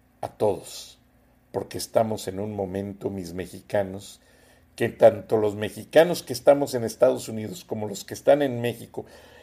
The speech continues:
y los que están desperdigados por todo el mundo, porque López Obrador se ha encargado de desterrar gente. Además, sus diplomáticos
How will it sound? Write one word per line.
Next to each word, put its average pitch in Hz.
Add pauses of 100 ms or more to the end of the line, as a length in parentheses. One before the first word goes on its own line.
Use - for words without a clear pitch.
y 139
los 147
que 151
están 202
desperdigados 170
por 135
todo 170
el 160
mundo, 185
porque 131
López 170
Obrador 147 (380)
se -
ha 170
encargado 196
de 143
desterrar 143
gente. 190 (520)
Además, 131 (600)
sus 175
diplomáticos 175